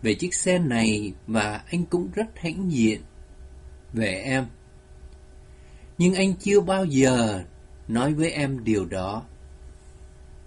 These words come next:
Anh cho đó là điều dĩ nhiên em đã biết. Nhưng nếu anh dành nhiều thời gian với em, thay vì để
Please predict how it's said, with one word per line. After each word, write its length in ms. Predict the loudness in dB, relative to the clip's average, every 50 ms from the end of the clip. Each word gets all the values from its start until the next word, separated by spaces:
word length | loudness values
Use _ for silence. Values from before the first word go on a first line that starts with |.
| -20 -20 -20 -6 0
Anh 180 | 4 4 4 6
cho 120 | 4 4
đó 260 | 4 4 4 4 4
là 120 | 2 2 0
điều 260 | 2 2 2 2 0
dĩ 300 | -2 0 2 2 2 4 2
nhiên 520 | 0 2 2 4 6 6 6 6 4 2 0 -4 -10 -18 -20 -20 -20 -20 -16 -4
em 260 | -2 0 0 0 0
đã 120 | -2 -2 0
biết. 220 | 0 2 2 0 -2 -6 -16 -20 -20 -20 -20 -20 -20 -20 -20 -20 -20 -20 -20 -20 -20 -20 -20 -20 -20 -20 -20 -20 -20 -20 -20 -20 -20 -20 -20 -20 -20 -20 -20 -20 -20 -20 -20 -20 -20 -20 -20 -20 -20 -20 -20 -20 -20 -20 -20 -20 -20 -20 -20 -20 -20 -20 -20 -20 -20 -20 -20 -20 -20 -20 -20 -20 -20 -20 -20 -20 -20 -20 -20 -20 -20 -20 -20 -20 -20 -20 -20 -20 -20 -20 -20 -20 -6 2
Nhưng 600 | 4 6 8 8 8 8 6 6 4 4 2 0 -4 -12 -20 -12 -4
nếu 320 | 2 6 6 8 8 6 4
anh 340 | 2 2 2 2 4 4 4
dành 300 | 4 4 6 6 6 6
nhiều 180 | 6 6 4 2
thời 240 | 0 0 0 2 2
gian 360 | 2 2 2 2 2 0 -2 -6 -8 -4 -2
với 160 | 0 0 0
em, 420 | 2 2 2 2 2 0 -4 -8 -12 -16 -20 -20 -20 -20 -20 -20 -8 0
thay 200 | 2 2 2 4
vì 500 | 4 6 6 8 8 6 6 4 0 -2 -2
để 240 | 0 0 0 0